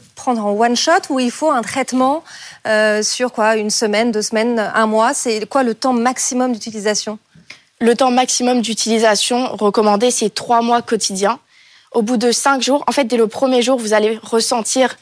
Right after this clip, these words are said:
Speaker 2: l'énergie et pour certaines personnes, la concentration. Vous allez vous sentir comme dans une bulle, être moins distrait.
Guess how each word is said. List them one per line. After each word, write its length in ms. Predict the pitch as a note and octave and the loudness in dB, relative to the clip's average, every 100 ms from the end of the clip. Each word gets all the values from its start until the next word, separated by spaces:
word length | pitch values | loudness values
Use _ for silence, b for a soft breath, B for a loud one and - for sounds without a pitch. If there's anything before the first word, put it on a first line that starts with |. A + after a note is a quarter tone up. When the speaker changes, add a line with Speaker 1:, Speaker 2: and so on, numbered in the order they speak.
| b b - | b b -4
Speaker 2:
l'énergie 640 | G#3+ A#3 A#3+ A3 A3 D4 - | 2 4 2 0 -2 -4 -4
et 80 | |
pour 140 | A#3+ G#3+ | -6 -2
certaines 340 | A#3 G#3+ A3+ | -2 -2 -2
personnes, 320 | G#3+ - A#3+ | -2 -2 0
la 100 | A3+ | 0
concentration. 640 | F#3 G#3+ G3+ A3 G#3 A#3 C#4 | 0 -2 -2 0 0 0 -2
Vous 140 | G#3+ | 0
allez 140 | F#3 F#3 | 2 2
vous 100 | G3 | 0
sentir 360 | A3 G#3 A3 | -2 -2 -2
comme 180 | - C4+ | 0 0
dans 100 | C4 | 0
une 260 | A#3 A#3+ G#3+ | 0 -2 0
bulle, 220 | C4+ D#4 B B - | 0 0 B B -4
être 220 | G#3 - | -2 0
moins 160 | A3 A3+ | 0 0
distrait. 400 | A3 - B3 | 0 0 -2